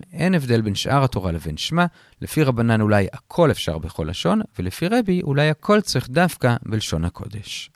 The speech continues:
עד כאן השלב השני בדיון לגבי קריאת שמע, ובזה הגענו לשורה השביעית בלמד ג' עמוד א', ועד כאן החלק השלישי של השיעור, שבו ראינו מקורות לזה שאפשר בכל לשון, לסוטה,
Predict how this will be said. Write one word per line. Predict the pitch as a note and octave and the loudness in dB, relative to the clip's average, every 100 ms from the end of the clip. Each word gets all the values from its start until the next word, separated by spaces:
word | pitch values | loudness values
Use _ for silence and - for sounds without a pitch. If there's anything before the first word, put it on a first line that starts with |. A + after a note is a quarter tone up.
| _ | _
עד | - E3+ | -2 -2
כאן | - C3+ G2+ | 2 2 2
השלב | E2 F#2+ F2 | 0 -4 -4
השני | F2 E2+ F2+ D#2 | -4 -2 -2 -2
בדיון | C#2+ E2 F2 | -4 -4 -4
לגבי | D2+ D2+ - | -4 -6 -10
קריאת | - C#2+ D2 | -8 -4 -2
שמע, | - D#3 D#3+ | 0 2 4
ובזה | A2 G#2 B2 | 2 2 4
הגענו | B2 A2 | 6 4
לשורה | F#2+ - G2 G#2+ | 4 2 2 4
השביעית | G#2+ - E2 F2 A2+ G#2+ - - | 4 2 -2 0 2 2 0 -4
בלמד | E2+ E2 D#2 | -2 0 0
ג' | F#2+ | 4
עמוד | G2+ D#2+ C#2+ E2+ | 4 4 0 -4
א', | D2 G#2 F#3+ - - - | 0 2 2 -2 -18 -16
ועד | D#2 F#2+ F#3 F#3+ | -6 0 0 0
כאן | - C3 C3 | 0 0 0
החלק | - - C3+ - | -4 -4 -2 -2
השלישי | - - F2+ - C3 | -4 -4 -4 0 0
של | - | 0
השיעור, | D#2+ - C3 F#3 F3+ - _ _ | -2 0 4 4 2 -8 _ _
שבו | - A2 D#3+ | -4 4 6
ראינו | F3 D#3+ | 6 4
מקורות | A#2 - G#2 C3 A2 - - | 2 2 4 6 4 2 -10
לזה | D#2+ G2 | -6 -4
שאפשר | A#2 - - C3+ C3+ | -2 -2 0 2 2
בכל | A2 C#3 D3 | 2 2 2
לשון, | C#3+ G#3+ E3 D#3+ | 2 2 2 0
לסוטה, | F#2+ F2+ - - E3 E3+ | -4 -4 -6 0 2 2